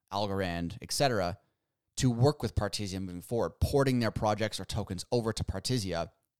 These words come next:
and back, and back, and vice versa. And because it uses sharding, it's extremely environmentally friendly. So Partisia has a ton of stuff going for it because it only consumes a fraction of a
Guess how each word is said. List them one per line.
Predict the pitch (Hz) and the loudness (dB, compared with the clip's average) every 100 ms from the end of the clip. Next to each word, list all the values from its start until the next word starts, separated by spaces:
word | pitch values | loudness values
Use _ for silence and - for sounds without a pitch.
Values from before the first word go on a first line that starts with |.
| _ | _
and | 101 | -4
back, | 90 85 - | -2 -2 -2
and | 92 87 | -6 -2
back, | 82 - | -4 -4
and | 82 85 | -10 -8
vice | 76 | -6
versa. | - 95 - - - _ _ _ _ _ _ _ _ _ _ - _ _ _ _ _ - | -2 -2 -2 -4 -10 _ _ _ _ _ _ _ _ _ _ -20 _ _ _ _ _ 2
And | 147 | 4
because | 143 165 202 190 | 6 6 6 4
it | 143 - | -2 0
uses | 143 120 110 | 2 2 2
sharding, | - 120 113 76 85 - _ _ _ _ _ _ _ _ | 4 6 4 2 -6 -10 _ _ _ _ _ _ _ _
it's | 120 | -2
extremely | 131 - 185 156 | 2 6 8 10
environmentally | 120 110 104 95 92 | 10 8 6 2 0
friendly. | 98 80 55 - _ _ - | -2 -2 -6 -16 _ _ -4
So | 127 | 2
Partisia | 131 - 151 196 | 2 4 2 4
has | 202 | 4
a | 190 | 2
ton | - - - 156 | 0 -6 0 4
of | 156 | 4
stuff | - 131 - | 6 4 4
going | 107 110 | 2 2
for | 95 90 67 | -2 -2 -2
it | - _ _ - | -6 _ _ -6
because | 131 131 | -2 2
it | 143 | 2
only | 123 123 | 0 -2
consumes | 117 - 113 - | -2 -2 -4 -4
a | 110 - _ | -10 -12 _
fraction | 190 202 104 - 160 185 - | 0 0 2 2 2 2 0
of | 117 - | -4 -4
a | 113 | -6